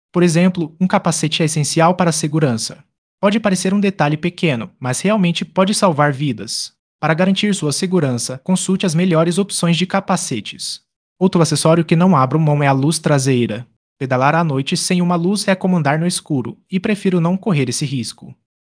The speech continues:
Além disso, gosto de ter uma bomba de ar e um kit de reparo sempre à mão. Nunca se sabe quando um furo pode acontecer, e estar preparado é sempre uma boa ideia. Confira também ferramentas essenciais para cicloturistas.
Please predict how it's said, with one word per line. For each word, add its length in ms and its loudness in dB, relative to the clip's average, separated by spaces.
Além 220 2
disso, 480 0
gosto 300 0
de 100 0
ter 160 2
uma 140 4
bomba 300 2
de 140 2
ar 260 2
e 80 0
um 100 6
kit 280 0
de 100 4
reparo 380 2
sempre 300 0
à 100 4
mão. 400 -2
Nunca 220 2
se 140 -2
sabe 340 0
quando 220 -2
um 40 -2
furo 260 -2
pode 340 0
acontecer, 760 -2
e 60 -6
estar 300 -2
preparado 520 0
é 60 0
sempre 300 -2
uma 140 4
boa 240 0
ideia. 440 -2
Confira 360 4
também 320 4
ferramentas 560 2
essenciais 640 2
para 200 2
cicloturistas. 1040 -2